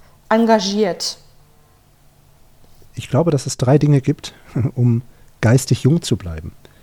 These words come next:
Speaker 2: Das hat jetzt nicht primär etwas mit dem Thema Bildung zu tun, aber es ist vielleicht ein interessanter Aspekt. Das ist einmal, wie du schon gesagt hast, eine Sprache lernen, dann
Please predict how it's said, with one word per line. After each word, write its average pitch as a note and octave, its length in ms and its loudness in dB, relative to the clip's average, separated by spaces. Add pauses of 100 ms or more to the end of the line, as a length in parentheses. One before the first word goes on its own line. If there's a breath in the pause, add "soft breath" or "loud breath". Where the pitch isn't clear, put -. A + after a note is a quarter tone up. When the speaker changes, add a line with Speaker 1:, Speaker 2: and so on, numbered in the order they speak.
(260 soft breath)
Speaker 2:
Das - 180 -10
hat A#2 120 -6
jetzt - 180 -4
nicht - 200 -4 (240)
primär G#2 360 2
etwas G2+ 280 -4
mit G2+ 140 -2
dem F#2 140 -4
Thema F2+ 260 -4
Bildung C3+ 320 -2
zu - 120 -14
tun, C#3+ 260 -8
aber G#2 220 -8 (360 soft breath)
es - 140 -12
ist - 60 -12
vielleicht A#2 280 -2
ein F#2+ 100 -2
interessanter A#2+ 520 -2
Aspekt. - 400 -8 (460 soft breath)
Das - 160 -6
ist B2+ 120 -8
einmal, D#3 360 4
wie A#2+ 40 2
du A2 100 4
schon G#2 180 0
gesagt G#2 340 -2
hast, - 140 -6
eine G2+ 140 -4
Sprache A2 420 -4
lernen, D#3 320 -2 (1040 soft breath)
dann A#2 220 -2